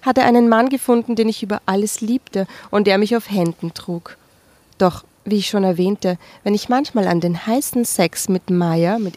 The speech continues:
E E Y R, äh, dachte, löste das in mir immer noch Gefühlsregungen aus. Ganz und gar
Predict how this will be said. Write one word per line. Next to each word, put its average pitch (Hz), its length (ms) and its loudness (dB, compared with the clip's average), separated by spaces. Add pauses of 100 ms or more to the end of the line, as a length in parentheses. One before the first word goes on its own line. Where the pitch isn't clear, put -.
E 170 60 -4
E 170 240 -4
Y 175 320 -6
R, 190 160 0 (1600)
äh, 196 120 0 (160)
dachte, 180 360 0
löste 202 420 0
das 214 200 -2
in 180 140 -2
mir 175 180 -2
immer 247 220 -2
noch 247 240 -4
Gefühlsregungen 175 1000 -4
aus. 170 380 -4 (680)
Ganz 185 380 -4
und 180 180 0
gar 196 340 0